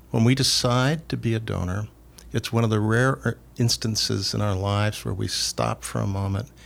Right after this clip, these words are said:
and we look beyond ourselves. It's selfless,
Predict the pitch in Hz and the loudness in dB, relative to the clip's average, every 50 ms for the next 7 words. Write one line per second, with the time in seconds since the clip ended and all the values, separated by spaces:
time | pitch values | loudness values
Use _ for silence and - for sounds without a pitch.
0 | - - - - - - 113 107 101 101 98 98 101 110 104 - - - 110 104 | -20 -20 -20 -18 -8 -4 -2 0 0 0 2 2 2 2 2 0 -4 -8 -4 -2
1 | 101 101 101 101 98 92 90 87 - - - 98 90 82 - - - - - - | 0 0 0 0 -2 -2 -4 -4 -4 -6 -6 -6 -8 -8 -12 -14 -14 -14 -16 -16
2 | - - - - - - - - - - - - - 120 104 101 - - - - | -18 -20 -20 -20 -20 -20 -20 -20 -20 -20 -20 -6 -2 -2 0 0 0 0 0 0
3 | - - 117 113 - - - 101 101 - - - - - | 0 0 0 0 -2 -4 -6 -6 -4 -2 -2 -2 -4 -6